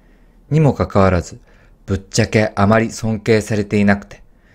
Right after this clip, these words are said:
真実に望んだものは何も手に入れることができなかった彼は、非常に気の毒な人でもありました。彼はそのことで常に憂鬱な心境で過ごし、鬱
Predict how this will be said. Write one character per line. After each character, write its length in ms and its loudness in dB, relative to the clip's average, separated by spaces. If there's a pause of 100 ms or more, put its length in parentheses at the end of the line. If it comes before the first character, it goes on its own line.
(320)
真 260 0
実 260 -4
に 80 -2
望 260 0
ん 60 4
だ 100 4
も 100 2
の 100 4
は 100 2
何 240 2
も 160 4
手 180 0
に 160 2
入 120 -4
れ 100 4
る 100 0
こ 120 -8
と 100 0
が 100 0
で 140 -2
き 100 -8
な 120 4
か 100 -2
っ 140 -4
た 100 -2
彼 240 0
は、 160 -6 (500)
非 160 -8
常 220 2
に 120 0
気 120 -6
の 100 4
毒 220 0
な 100 2
人 200 -6
で 60 -4
も 120 -4
あ 40 -2
り 100 -2
ま 100 -2
し 100 -10
た。 140 -20 (1300)
彼 220 2
は 100 2
そ 160 -6
の 120 0
こ 100 -4
と 100 -2
で 120 0
常 240 0
に 180 0
憂 280 2
鬱 160 -4
な 120 4
心 320 0
境 160 4
で 100 2
過 160 -6
ご 140 2
し、 240 -8 (460)
鬱 200 -2